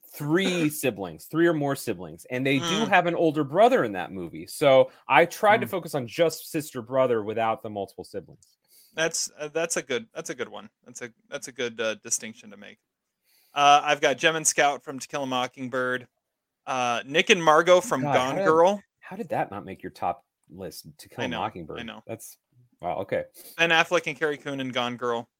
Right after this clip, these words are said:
Speaker 1: That's a good one.
Speaker 2: Uh, um, the, the Pevensey children in the Narnia series.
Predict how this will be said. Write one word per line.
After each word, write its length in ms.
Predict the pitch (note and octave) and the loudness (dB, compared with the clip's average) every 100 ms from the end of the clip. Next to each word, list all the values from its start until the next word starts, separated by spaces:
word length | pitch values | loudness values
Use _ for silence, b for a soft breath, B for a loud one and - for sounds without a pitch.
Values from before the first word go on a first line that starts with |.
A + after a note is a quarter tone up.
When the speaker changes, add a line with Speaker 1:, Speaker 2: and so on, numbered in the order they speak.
| _ | _
Speaker 1:
That's 180 | F#2+ F#2+ | -18 -18
a 40 | - | -12
good 140 | F#2 | -10
one. 200 | F2 E2+ _ _ | -10 -16 _ _
Speaker 2:
Uh, 140 | B2+ B2+ C3+ | -10 -8 -6
um, 380 | C3 A#2 A#2 - | -4 -4 -8 -8
the, 280 | C#3+ C3+ C3 | -2 -2 -2
the 80 | C3 | -4
Pevensey 500 | D3+ D3 D3+ - C#3+ | 2 2 2 -4 -4
children 380 | - C3+ C#3 C3 | -4 -4 -4 -6
in 80 | |
the 80 | B2 | -6
Narnia 400 | A#2+ A#2 A#2+ A#2+ | -4 -4 -4 -6
series. 540 | - A#2+ A#2 A#2 A#2 | -6 -6 -6 -6 -6